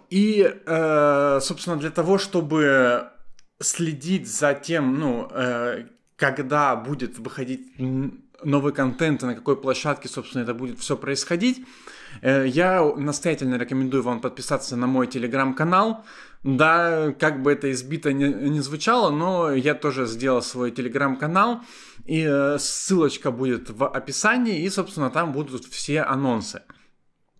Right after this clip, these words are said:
Э, что касается каких-то приблизительных дат, то, скорее всего, до конца марта я буду еще полностью отдыхать от всего этого, и примерно в, на-, ну, в начале апреля я начну уже более-менее,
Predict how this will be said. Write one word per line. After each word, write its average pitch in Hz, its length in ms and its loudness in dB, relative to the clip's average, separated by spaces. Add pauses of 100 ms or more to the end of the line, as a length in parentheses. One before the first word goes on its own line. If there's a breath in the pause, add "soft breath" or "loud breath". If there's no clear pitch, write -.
(340)
Э, 139 300 4
что - 200 -2
касается 180 540 0
каких-то - 280 -8
приблизительных 143 760 -4
дат, 240 260 2
то, 175 100 0
скорее 160 320 -2
всего, 135 360 -4
до 127 160 -2
конца 139 640 0 (800 loud breath)
марта 143 500 2
я 127 220 2
буду 123 360 -2
еще 123 440 0
полностью 123 640 0
отдыхать 127 500 -2
от 214 120 -4
всего 170 340 0
этого, 156 300 -2
и 180 180 -2
примерно 151 640 -2
в, 123 440 0 (420 loud breath)
на-, 139 240 0
ну, 147 180 0
в 120 100 -4
начале 131 340 -2
апреля 185 420 -2
я 147 280 -2
начну 143 460 -2
уже 131 260 -2
более-менее, 127 880 -2